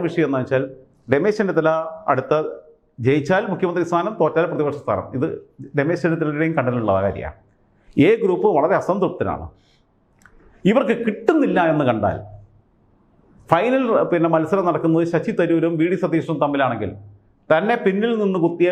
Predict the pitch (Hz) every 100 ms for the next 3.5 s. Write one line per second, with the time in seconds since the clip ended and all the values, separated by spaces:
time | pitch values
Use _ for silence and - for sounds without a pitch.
0 | 160 160 175 175 160 151 165 139 139 156
1 | 170 135 147 139 151 143 139 151 143 139
2 | 143 143 139 139 139 131 139 135 135 139
3 | 123 104 90 - -